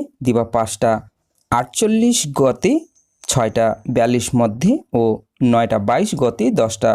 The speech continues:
ষোলো মধ্যে। আজকের অমৃত যোগ থাকবে দিবা বারোটা তিন গতে দুইটা চৌচল্লিশ মধ্যে এবং রাত্রি আটটা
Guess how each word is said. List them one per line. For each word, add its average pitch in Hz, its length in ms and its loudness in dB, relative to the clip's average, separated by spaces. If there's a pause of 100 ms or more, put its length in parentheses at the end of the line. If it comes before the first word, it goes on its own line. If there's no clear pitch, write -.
(100)
ষোলো 120 300 2
মধ্যে। 113 380 0 (560)
আজকের 113 380 -2 (120)
অমৃত 202 320 -2 (140)
যোগ 117 220 0
থাকবে 110 380 0
দিবা 127 260 2
বারোটা 110 440 0 (380)
তিন 190 260 2
গতে 117 320 0 (420)
দুইটা 117 340 0 (100)
চৌচল্লিশ 196 580 0
মধ্যে 117 400 0 (180)
এবং 110 260 0 (280)
রাত্রি 113 420 -2 (440)
আটটা 110 320 -4